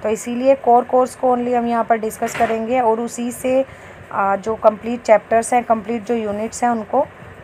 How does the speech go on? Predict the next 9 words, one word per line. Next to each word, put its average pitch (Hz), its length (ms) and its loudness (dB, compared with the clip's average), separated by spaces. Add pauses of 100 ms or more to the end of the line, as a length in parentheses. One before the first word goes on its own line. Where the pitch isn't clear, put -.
(140)
पढ़ेंगे 180 420 0
friends। 185 440 -16 (600)
तो 247 60 -8
चलिए 269 260 2
मिलते 277 280 0
हैं 294 200 4
next 262 300 0
video 262 320 2
में 277 240 2